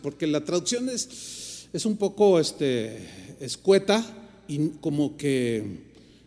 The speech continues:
no, no le da todo el sentido. La palabra de Dios no, no es el problema, el problema es la traducción.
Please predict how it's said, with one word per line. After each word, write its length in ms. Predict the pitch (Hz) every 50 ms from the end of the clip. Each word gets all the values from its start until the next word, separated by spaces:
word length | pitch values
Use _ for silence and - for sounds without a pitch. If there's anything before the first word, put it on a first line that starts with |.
| _ -
no, 280 | 151 147 160 175 185
no 260 | 175 170 - 165 180 185
le 100 | 190 190
da 180 | 196 196 196
todo 120 | 196 190 202
el 100 | 196 -
sentido. 580 | - 175 151 147 - 165 147 127 131 117 117 113 - - - - - - -
La 180 | - 156 156 -
palabra 340 | 185 175 185 214 262 277 254
de 80 | 233
Dios 120 | 226 220 214
no, 180 | 214 208 208
no 600 | 190 185 185 190 196 190 - 185 170 180 185 202
es 80 | 196 214
el 120 | 226 214
problema, 440 | - 180 170 170 170 175 170 165 147
el 60 | 143
problema 340 | 151 160 165 185 196 220 233
es 60 | 233
la 220 | 226 226 208 220 -
traducción. 680 | - 180 170 160 160 135 - - - 190 175 147 117